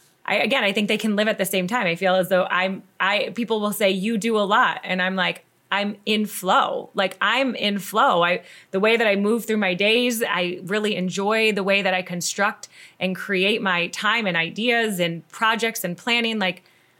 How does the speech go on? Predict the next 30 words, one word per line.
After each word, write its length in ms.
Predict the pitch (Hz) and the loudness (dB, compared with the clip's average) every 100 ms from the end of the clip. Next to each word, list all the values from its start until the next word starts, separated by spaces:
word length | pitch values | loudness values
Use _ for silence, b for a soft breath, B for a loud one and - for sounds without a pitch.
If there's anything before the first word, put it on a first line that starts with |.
| b | b
it, 240 | 208 220 - _ _ _ _ _ | -2 -2 -4 _ _ _ _ _
it 140 | - 220 | -2 0
only 500 | 240 247 262 247 240 | 2 2 2 2 0
feels 680 | - - 233 226 220 220 185 | -2 -4 0 0 0 -2 -4
that 340 | 208 202 - | -2 -2 0
way 180 | 196 190 | 2 2
because 300 | 185 190 185 | 0 -2 -6
of 100 | 175 | -4
someone 360 | - 190 185 | -2 0 0
else 320 | 180 180 180 - | 0 0 -2 -4
and 100 | 180 | -4
the 80 | |
way 380 | 170 170 170 165 | 0 2 2 -2
they're 260 | 156 175 170 | -2 -2 -2
evaluating 680 | 165 160 165 170 165 165 156 | -2 -2 -2 -4 -6 -6 -8
what 180 | 156 - | -10 -6
they're 200 | 165 175 | -4 -4
doing. 380 | 208 214 226 | -4 -4 -4
And 320 | 226 185 180 - | -4 -4 -4 -4
so 140 | 196 | -2
I 80 | 170 | -2
ask 340 | - 196 196 - | -2 -2 -4 -8
people 420 | 196 180 170 165 - | -6 -2 -4 -4 -6
to 300 | 196 175 - | -2 -2 -4
step 240 | - 196 | -6 -4
away 340 | 196 185 185 | -2 0 0
from 240 | 196 196 185 | 0 -2 -2
the 120 | 180 | -2
idea 280 | 170 190 190 | -2 0 0
that 220 | 165 - | 0 -4